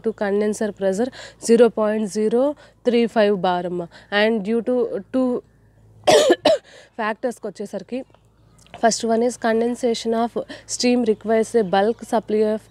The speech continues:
cooling water. So, కూలింగ్ వాటర్ అనేది బల్క్గా సప్లై చేయాలి. And such,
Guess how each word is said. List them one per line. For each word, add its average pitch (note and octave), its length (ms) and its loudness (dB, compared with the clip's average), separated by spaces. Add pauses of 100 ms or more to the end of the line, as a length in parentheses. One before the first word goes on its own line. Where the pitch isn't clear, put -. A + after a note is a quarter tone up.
(140)
cooling A3 260 2
water. F3+ 400 -2
So, F3 240 -8
కూలింగ్ A3 380 0
వాటర్ G#3 300 -4
అనేది G3+ 200 -2
బల్క్గా F#3+ 560 -2
సప్లై G3 340 -2
చేయాలి. F#3+ 500 -2 (480)
And G#3+ 120 2
such, A3+ 480 -4